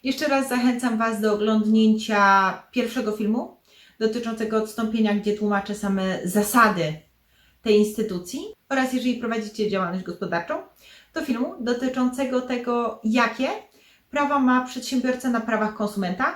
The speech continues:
bo naprawdę w wielu przypadkach został zrównany z konsumentem,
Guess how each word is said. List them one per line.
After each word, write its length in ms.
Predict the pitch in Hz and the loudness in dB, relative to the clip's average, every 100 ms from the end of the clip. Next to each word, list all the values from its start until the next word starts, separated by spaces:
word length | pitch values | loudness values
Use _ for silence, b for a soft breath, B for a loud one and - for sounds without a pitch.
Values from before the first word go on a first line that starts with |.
| - _ _ - | -8 _ _ -8
bo 440 | 202 208 214 214 | -2 2 4 4
naprawdę 520 | 214 226 247 247 240 | 2 0 0 0 0
w 140 | 233 208 | -2 -2
wielu 180 | 220 214 | -2 -2
przypadkach 540 | - 208 208 - 202 | -4 -4 -4 -4 -4
został 320 | 208 214 208 202 | -4 -4 -4 -4
zrównany 500 | 202 196 196 190 196 | -4 -4 -2 -2 -6
z 80 | |
konsumentem, 640 | - 208 214 208 208 262 | -6 -6 0 0 2 0